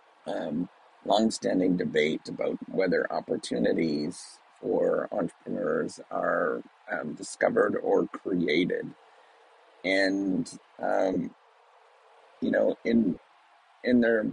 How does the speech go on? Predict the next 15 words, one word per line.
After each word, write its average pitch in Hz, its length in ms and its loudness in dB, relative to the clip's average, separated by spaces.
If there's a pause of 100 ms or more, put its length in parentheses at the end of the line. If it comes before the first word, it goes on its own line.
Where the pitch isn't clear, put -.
sort - 220 -2
of - 60 -8
talking 92 360 -4
about 87 380 -2
the, 85 400 -2
the 90 120 -4
idea 85 460 -2
that - 160 -6
you 98 120 -6
sort 85 200 -4
of, 78 140 -8 (140)
one 98 380 -4 (120)
perspective - 520 -6
is - 140 -6
you 82 240 -6